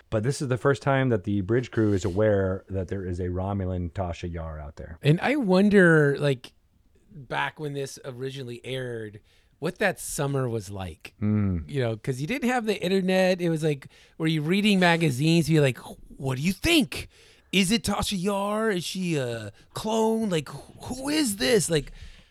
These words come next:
Speaker 2: where all the rumors would have spread and went. 'Cause nowadays it'd just be like, every other news feed on my phone would be like, you know, the theory of Tasha Yar and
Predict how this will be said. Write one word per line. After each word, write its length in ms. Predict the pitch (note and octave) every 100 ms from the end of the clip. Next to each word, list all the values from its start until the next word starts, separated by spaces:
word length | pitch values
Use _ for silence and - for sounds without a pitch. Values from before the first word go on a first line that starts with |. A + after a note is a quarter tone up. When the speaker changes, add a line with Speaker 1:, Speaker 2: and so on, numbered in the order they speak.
| _ -
Speaker 2:
where 320 | D3+ F#3 F#3
all 120 | F3
the 140 | D#3+ C#3+
rumors 500 | D3 E3 D#3+ C#3+ C3+
would 140 | C#3
have 160 | B2+ G#2+
spread 540 | - B2+ B2+ C3 A#2+
and 160 | A2 G#2+
went. 180 | F#2+
'Cause 220 | - B2+ C3
nowadays 580 | F#3 F#3 C#3+ B2+ B2
it'd 80 | B2
just 180 | B2+ -
be 120 | C#3
like, 240 | B2 G#2+ _ _ _ -
every 240 | D3 D3 D3+
other 200 | C#3 B2
news 320 | C3 D#3 D3+
feed 160 | C#3+
on 80 | A#2+
my 200 | A#2 C3+
phone 360 | - C3+ A#2 A2+
would 120 | A2+
be 160 | A#2 A#2
like, 380 | A2 G2 - - - - - - -
you 140 | -
know, 80 | A#2+
the 100 | G#2
theory 520 | - E3+ D#3 D3 C3 A#2+
of 180 | A2 F#2+
Tasha 380 | C3 A#2+ A#2+
Yar 440 | G#2+ G#2+ G#2+ G2+ F#2+
and 320 | F2+ F#2 F2+